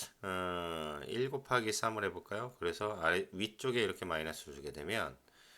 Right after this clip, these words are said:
요렇게 곱하면 마이너스 일이고 요렇게 곱하면 플러스 육이니까 더해서 플러스 오.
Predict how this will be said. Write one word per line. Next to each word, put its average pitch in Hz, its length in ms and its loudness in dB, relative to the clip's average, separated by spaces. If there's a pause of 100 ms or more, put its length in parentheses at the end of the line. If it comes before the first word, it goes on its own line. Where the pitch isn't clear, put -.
(280)
요렇게 104 300 2
곱하면 113 880 2
마이너스 82 640 2
일이고 78 680 -6 (320)
요렇게 92 260 -4
곱하면 104 680 -4
플러스 - 640 -4
육이니까 82 1040 -2
더해서 87 560 -2
플러스 - 340 -4
오. 69 180 -12